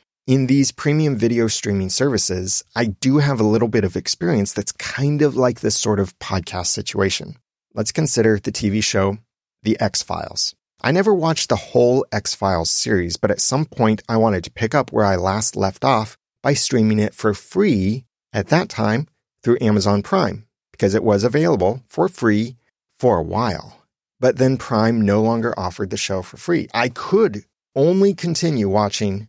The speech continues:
the show by buying it or renting it from Amazon Prime or going somewhere else.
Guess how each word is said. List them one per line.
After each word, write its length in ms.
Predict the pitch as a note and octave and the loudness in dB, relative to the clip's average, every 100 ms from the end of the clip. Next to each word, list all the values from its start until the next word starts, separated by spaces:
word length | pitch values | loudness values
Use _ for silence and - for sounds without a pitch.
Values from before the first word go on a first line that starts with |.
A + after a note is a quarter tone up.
| _ | _
the 80 | - | -6
show 460 | - D3+ G2+ A#2 - _ _ _ | 0 2 2 -2 -10 _ _ _
by 160 | A2 G2+ | 0 0
buying 500 | E2 G2 G2+ B2 A2+ | 0 0 2 2 2
it 300 | G2 - - _ _ _ | 0 -6 -18 _ _ _
or 140 | A#2 | 0
renting 420 | A#2 A#2+ C#3 A2 F#2+ | 2 2 0 0 0
it 180 | F#2+ | -2
from 340 | _ - G#2+ G#2+ | _ -6 -4 0
Amazon 440 | G2+ G2 G2 A#2+ | 0 0 0 -2
Prime 440 | A#2+ F#2+ F2 F2+ G#2+ _ _ _ | -2 -4 -2 -4 -10 _ _ _
or 160 | - C3+ | -2 0
going 280 | G2 F#2 E2+ | 2 2 0
somewhere 300 | G2+ F#2+ B2 | -2 -2 -2
else. 320 | A2+ - | -2 -8